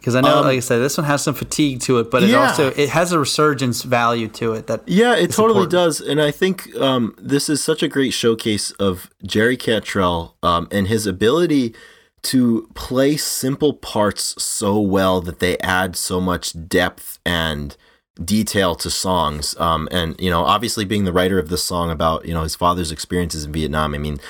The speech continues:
Speaker 2: Lane could not have nailed the vocals better. Um, you know, Sean and Mike as well, fantastic work,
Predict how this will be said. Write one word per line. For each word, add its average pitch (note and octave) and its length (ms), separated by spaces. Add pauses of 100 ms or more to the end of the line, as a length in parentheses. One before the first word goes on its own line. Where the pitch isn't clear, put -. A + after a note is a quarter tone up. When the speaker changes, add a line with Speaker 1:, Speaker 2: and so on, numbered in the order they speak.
(260)
Speaker 2:
Lane A#2 380
could G#2+ 160
not G#2+ 220
have F2+ 120
nailed G2 280
the F2+ 80
vocals F#2 400
better. E2 440 (260)
Um, D#2 520
you E2+ 120
know, D#2 340
Sean C3+ 340
and D3 140
Mike D3 240
as G#2+ 120
well, D3+ 460 (240)
fantastic D3 800
work, D#3 420